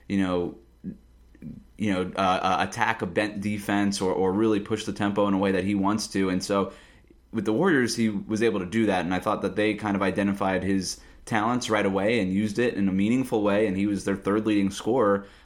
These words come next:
Uh, that he was their most reliable perimeter defender, and, uh, I, I think they really wanted to bring him back, but they just, they couldn't afford it. They had to, uh, trade him along with Alec Burks to the Sixers in, in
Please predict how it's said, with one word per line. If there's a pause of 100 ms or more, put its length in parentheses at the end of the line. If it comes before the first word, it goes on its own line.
(120)
Uh,
that
he
was
their
most
reliable
perimeter
defender, (340)
and,
uh,
I,
I
think
they
really
wanted
to
bring
him
back,
but
they
just, (220)
they
couldn't
afford
it.
They
had
to, (440)
uh,
trade
him
along
with
Alec
Burks
to
the
Sixers
in,
in